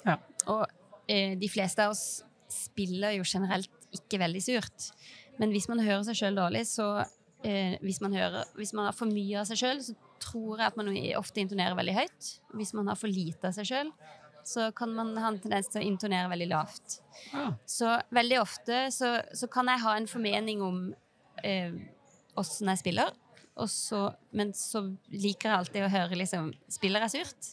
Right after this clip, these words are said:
Speaker 2: Spør liksom ofte lydmannen, spiller jeg surt?
Speaker 1: Ja.
Speaker 2: For hvis jeg gjør det, så vet jeg at da må jeg gjøre noe med lyttinga.
Speaker 1: Ja.
Speaker 2: Mm.
Speaker 1: Men, ehm, ehm,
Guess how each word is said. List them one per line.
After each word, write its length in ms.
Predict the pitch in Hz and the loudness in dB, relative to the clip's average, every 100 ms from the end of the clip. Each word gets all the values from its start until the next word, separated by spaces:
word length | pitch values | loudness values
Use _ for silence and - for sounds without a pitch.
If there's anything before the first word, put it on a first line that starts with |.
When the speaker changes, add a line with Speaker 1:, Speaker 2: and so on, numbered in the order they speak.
| - | -12
Speaker 2:
Spør 360 | - 226 220 233 | -2 2 2 0
liksom 280 | 226 208 220 | -4 -4 -4
ofte 240 | - - | -2 0
lydmannen, 400 | 202 185 190 247 | 0 0 0 -2
spiller 320 | 220 196 196 | -2 -2 0
jeg 180 | 196 269 | 0 -2
surt? 140 | 311 - - | -6 -4 4
Speaker 1:
Ja. 120 | 165 | 4
Speaker 2:
For 200 | 151 - | 2 -2
hvis 180 | 233 - | 0 2
jeg 140 | 247 226 | 2 4
gjør 100 | 226 | 2
det, 140 | 269 | 2
så 220 | - 240 226 | 0 0 2
vet 220 | 202 - | 0 4
jeg 220 | 202 202 | 4 4
at 220 | - - - - - - - | -2 -12 -14 -14 -14 -16 2
da 140 | 214 208 196 - | 6 6 6 2
må 160 | 208 | 2
jeg 100 | 196 | 4
gjøre 140 | 190 185 | 4 2
noe 100 | 170 | 0
med 180 | 175 160 | 0 0
lyttinga. 340 | 165 202 175 - - - _ | -4 -4 -4 -6 -12 -20 _
Speaker 1:
Ja. 200 | 220 151 123 - - - - - - 277 | 4 4 2 -6 -18 -18 -20 -20 -10 -4
Speaker 2:
Mm. 320 | 208 185 190 - _ 294 _ | -2 -2 -6 -16 _ -20 _
Speaker 1:
Men, 300 | 214 190 196 | 2 4 4
ehm, 500 | 196 196 196 196 190 - _ _ _ - _ - - 151 - 143 147 - - | 6 6 4 2 -4 -8 _ _ _ -20 _ -20 -8 -8 -8 -12 -14 -10 0
ehm, 1040 | 156 147 147 151 147 147 147 143 147 | 2 4 4 4 4 2 2 0 -4